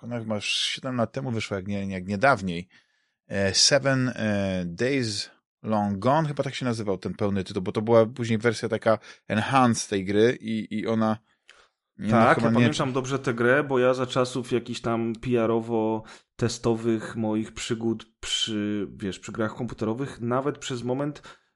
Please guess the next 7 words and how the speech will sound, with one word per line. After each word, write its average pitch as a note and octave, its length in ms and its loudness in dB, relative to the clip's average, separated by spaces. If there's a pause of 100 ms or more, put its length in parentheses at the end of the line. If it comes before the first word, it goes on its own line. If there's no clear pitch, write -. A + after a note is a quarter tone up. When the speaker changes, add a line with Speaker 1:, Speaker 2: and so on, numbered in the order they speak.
(120)
Speaker 2:
pomagałem F3+ 440 4
przy - 120 -4
tej G2+ 140 -2
grze. F#2 300 -10 (460)
Speaker 1:
O, G2 260 4
Speaker 2:
Pamiętam. G2+ 420 -2 (100)
Speaker 1:
o. - 40 -20